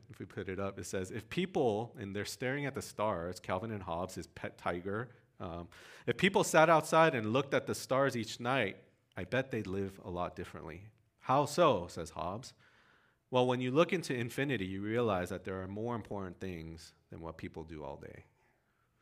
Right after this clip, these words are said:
And that's always a good reminder for us just how small we are.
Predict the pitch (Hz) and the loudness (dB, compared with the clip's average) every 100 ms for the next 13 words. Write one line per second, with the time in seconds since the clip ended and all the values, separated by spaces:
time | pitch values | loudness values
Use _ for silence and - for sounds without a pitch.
0 | _ _ _ _ _ _ _ _ _ _ | _ _ _ _ _ _ _ _ _ _
1 | _ _ 117 160 180 156 165 196 208 160 | _ _ 2 2 2 0 4 4 4 -2
2 | 123 139 123 104 98 117 107 - 92 90 | -2 -2 -2 -2 -2 -2 -4 -4 -4 -4
3 | - - - 104 - - 101 - - 87 | -8 -14 -16 -16 -14 -12 -12 -12 -14 -10
4 | 85 87 82 82 _ - 85 73 76 95 | -8 -8 -10 -14 _ -16 -14 -12 -14 -16